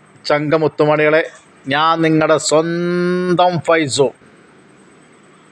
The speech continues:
ഞാനിപ്പോൾ നിൽക്കുന്നത് പാലക്കാട് ജില്ലയിലെ മണ്ണാർക്കാട് മൈലാമ്പാടം എന്ന് പറയുന്ന സ്ഥലത്താണ്.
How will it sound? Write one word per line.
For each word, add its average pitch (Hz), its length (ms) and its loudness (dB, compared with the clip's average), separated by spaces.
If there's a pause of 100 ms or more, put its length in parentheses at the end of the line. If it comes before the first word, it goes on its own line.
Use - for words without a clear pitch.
(920)
ഞാനിപ്പോൾ 160 520 0
നിൽക്കുന്നത് 156 400 2 (1200)
പാലക്കാട് 160 680 0
ജില്ലയിലെ 147 340 0 (840)
മണ്ണാർക്കാട് 156 680 0 (1000)
മൈലാമ്പാടം 160 720 0 (140)
എന്ന് 156 200 2
പറയുന്ന 151 280 -2
സ്ഥലത്താണ്. 131 440 -2